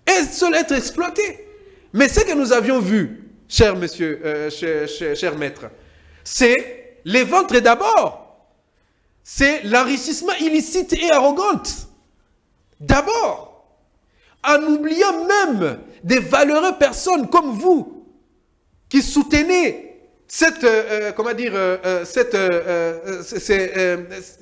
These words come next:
euh, ces mouvements de, de, de, de, de, de, de ceux-là qui s'enrichissent. On vous a oublié, on a oublié Fumutoto, on a oublié, euh, euh, vous, vous êtes, vous êtes plusieurs. On vous a oublié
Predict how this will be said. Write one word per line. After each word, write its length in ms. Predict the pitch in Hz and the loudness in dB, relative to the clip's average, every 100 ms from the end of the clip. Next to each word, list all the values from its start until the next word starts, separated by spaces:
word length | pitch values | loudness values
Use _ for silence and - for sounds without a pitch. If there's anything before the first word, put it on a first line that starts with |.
| - _ 185 | -20 _ -10
euh, 120 | 185 | -2
ces 140 | - | 2
mouvements 480 | 202 220 233 392 240 - - _ _ _ _ - | 2 2 4 4 4 -2 -20 _ _ _ _ -16
de, 120 | 165 | -10
de, 240 | 180 190 190 | -2 2 2
de, 220 | 185 185 | 4 2
de, 200 | 170 180 | 4 0
de, 400 | 170 175 170 160 | 2 0 0 -4
de, 80 | 165 | -4
de 120 | 175 | -2
ceux-là 260 | 190 294 294 | 2 2 2
qui 120 | 226 | 0
s'enrichissent. 600 | 214 202 254 381 - - - _ _ - | -6 -6 -6 -6 -6 -10 -20 _ _ 2
On 100 | 240 | 2
vous 200 | 202 202 | 2 2
a 80 | 202 | 2
oublié, 300 | 226 359 403 330 | 2 0 0 2
on 120 | 220 | 4
a 60 | 214 | 4
oublié 340 | 190 202 226 | 4 0 -2
Fumutoto, 520 | 226 220 233 359 403 453 | -2 -6 -2 -2 2 4
on 140 | 262 196 | 4 4
a 80 | 202 | 0
oublié, 540 | 202 208 220 226 220 | 0 -4 2 4 6
euh, 180 | 190 180 - - | 4 0 -4 -10
euh, 140 | 196 190 - | -8 -8 -8
vous, 140 | 220 269 | -6 -4
vous 140 | 214 | -2
êtes, 240 | 311 320 - | -2 -4 -6
vous 140 | 233 | -4
êtes 180 | 311 - | -4 -2
plusieurs. 580 | 403 381 494 508 453 - - - - 143 135 - | 0 4 4 2 -4 -12 -20 -20 -14 -12 -12 -2
On 100 | 262 | 0
vous 200 | 262 254 | 0 2
a 100 | 302 | 2
oublié 280 | 254 240 | 2 -2